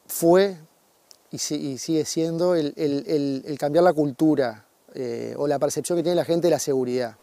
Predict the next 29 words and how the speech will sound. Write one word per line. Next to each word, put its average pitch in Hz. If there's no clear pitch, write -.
Uno 151
está, 147
la 143
gente 160
estaba 180
acos-, 160
está 170
acostumbrada 165
a 165
que 151
la 139
seguridad 165
es 196
responsabilidad 160
de 156
otro, 170
o 143
del 147
capataz, 151
o 147
del 147
encargado 147
del, 139
del, 139
de 147
la 147
operación, 160
y 165
nosotros 165